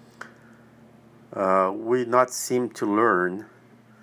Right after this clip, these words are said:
uh, through our mistakes. Um, I don't live in the U S, but, uh, I do follow, uh, the politics,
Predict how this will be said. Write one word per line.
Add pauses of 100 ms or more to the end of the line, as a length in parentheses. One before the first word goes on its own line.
(800)
uh,
through
our
mistakes. (120)
Um, (1900)
I
don't
live
in
the
U
S,
but,
uh,
I
do
follow, (1000)
uh,
the
politics,